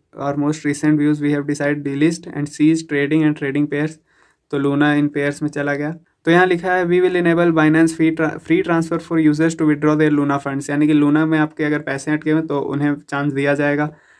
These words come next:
Luna फंड्स को निकालने का, यानी Luna में लगे हुए पैसे निकालने का।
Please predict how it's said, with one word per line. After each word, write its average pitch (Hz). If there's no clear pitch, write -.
Luna 143
फंड्स 147
को 151
निकालने 143
का, 156
यानी 143
Luna 139
में 143
लगे 139
हुए 143
पैसे 139
निकालने 143
का। 160